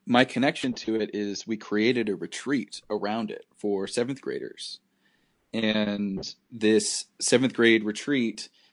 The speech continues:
is called Bloom Where You Are Planted. And it's a really beautiful, uh, parable for helping younger students, middle a-, middle school stu-, students, not middle age, uh, <laughs> middle school students, analyze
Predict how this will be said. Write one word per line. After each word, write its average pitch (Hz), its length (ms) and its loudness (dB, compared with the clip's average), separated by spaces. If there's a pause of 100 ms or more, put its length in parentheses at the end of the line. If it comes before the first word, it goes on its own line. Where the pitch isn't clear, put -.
(160)
is - 100 -6
called 107 520 2
Bloom 123 300 4
Where 113 140 4
You 110 180 0
Are 101 100 -2
Planted. - 640 -12 (600)
And 120 120 0
it's 113 120 -4
a 120 80 -2
really 143 440 0
beautiful, 113 760 2 (600)
uh, 95 240 0
parable 117 540 2
for 101 180 -6
helping 110 580 -4 (960)
younger 127 440 2
students, 110 640 0
middle 117 260 2
a-, 107 220 2
middle 113 260 -2
school 101 280 0
stu-, 90 360 -8 (100)
students, - 540 -6
not 113 220 6
middle 104 200 8
age, - 220 -4 (420)
uh, 110 240 2
<laughs> 104 40 -8
middle 135 180 -4
school 170 240 -4
students, 113 480 -4 (300)
analyze 113 840 -6